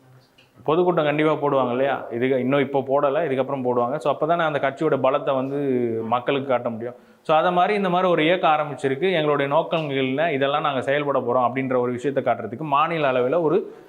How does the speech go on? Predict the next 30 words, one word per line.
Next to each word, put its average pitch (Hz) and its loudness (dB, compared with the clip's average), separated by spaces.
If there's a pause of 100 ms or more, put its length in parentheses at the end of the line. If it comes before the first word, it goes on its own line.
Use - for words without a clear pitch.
(280)
கான்ஃபரன்ஸ் 160 0
நடக்குது, 127 -2 (120)
ஸ்டேட் 170 -2
லெவல் 151 2
கான்ஃபரன்ஸ். 131 -2
அது 135 0
யாரோட 170 2
தலைமையில 143 0
நடக்குதுன்னு 123 -2
பாத்தீங்கன்னா, 113 -2 (600)
பி 165 0
எஸ் 165 0
மாதவராவ். 123 2 (760)
டி 185 2
என் 196 0
பி 175 2
எஸ் 160 0
சில 165 4
குரூப் 180 2
ஃபோர்ல, 139 2 (520)
போன 165 2
குரூப் 160 0
ஃபோர்லயோ, 165 2
அதுக்கு 156 2
முந்தின 165 0
குரூப் 147 0
ஃபோர்லயோ 143 0
ஒரு 147 0
கொஸ்டின் 135 -2
கேட்டிருந்தாங்க. 120 -2